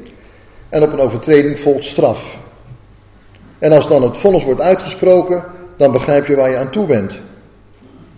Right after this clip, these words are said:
Maar dat is het heerlijke. En je krijgt wel eens de opmerking, en dat doet er even niet toe hoe en wat, maar jullie altijd met dat vertalen. En toch is het enorm, als je dus in de N B G rechterstoel leest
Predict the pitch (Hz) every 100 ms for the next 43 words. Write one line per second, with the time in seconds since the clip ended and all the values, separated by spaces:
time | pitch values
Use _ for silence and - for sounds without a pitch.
0 | - - - 147 190 165 160 127 196 226
1 | 139 135 185 240 - 135 131 123 - -
2 | - - - - - - - - - 196
3 | - 147 190 156 160 123 175 165 165 170
4 | 165 160 156 156 - - 117 131 123 113
5 | 127 - 131 143 139 139 139 147 123 143
6 | 131 147 123 143 151 - - - - -
7 | 117 113 - 139 175 180 151 165 156 147
8 | 147 139 - 139 - 143 151 170 160 -
9 | - - _ _ _ _ _ _ _ _
10 | - - - 127 226 170 165 143 156 175
11 | 185 135 127 135 143 131 123 143 135 151
12 | 143 - 202 127 95 - - - - -
13 | - 196 - - - - 160 131 120 -
14 | - -